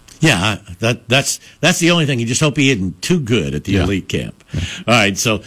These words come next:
Speaker 1: those are some of the things we'll be talking about here today. Bill, Dan, Brian, Drew at the controls. Hour number one of The Drive brought to you by our friends at Kia of Auburn on South College and kia of auburn dot com.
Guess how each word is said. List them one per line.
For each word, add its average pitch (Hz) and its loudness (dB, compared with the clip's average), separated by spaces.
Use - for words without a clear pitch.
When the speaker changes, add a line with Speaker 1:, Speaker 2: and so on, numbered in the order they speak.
Speaker 1:
those 165 2
are 160 0
some 196 2
of 190 2
the 180 2
things 180 0
we'll 180 2
be 156 0
talking 170 0
about 156 2
here 156 4
today. 160 2
Bill, 170 2
Dan, 151 2
Brian, 151 2
Drew 180 2
at 160 -2
the 156 -6
controls. 165 0
Hour 262 2
number 240 2
one 233 4
of 226 2
The 214 2
Drive 196 2
brought 170 0
to 170 0
you 151 4
by 127 2
our 104 2
friends 135 2
at 95 -2
Kia 151 4
of 113 -2
Auburn 156 0
on 113 0
South 120 0
College 135 2
and 92 0
kia 131 4
of 95 -4
auburn 101 0
dot 90 0
com. 120 2